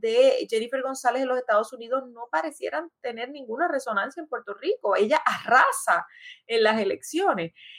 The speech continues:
Entonces, eh, es algo muy interesante porque creo que pensamos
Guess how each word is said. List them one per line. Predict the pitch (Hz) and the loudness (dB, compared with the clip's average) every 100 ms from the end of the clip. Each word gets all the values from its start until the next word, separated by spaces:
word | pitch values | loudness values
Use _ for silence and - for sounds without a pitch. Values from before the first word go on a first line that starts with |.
| - | -10
Entonces, | 247 220 226 226 226 339 339 | -8 -4 0 0 0 -4 0
eh, | - 233 226 208 202 | 0 2 0 -2 0
es | - 233 | 0 0
algo | 262 277 320 | 0 2 0
muy | 262 247 | 0 -4
interesante | 269 285 277 262 214 208 254 | -4 -2 -2 0 -2 2 2
porque | 254 254 226 196 - | 2 -2 -6 -8 -6
creo | 214 202 214 | -2 0 0
que | 277 | -2
pensamos | 277 240 220 - 190 196 | -2 -4 -2 -2 0 -2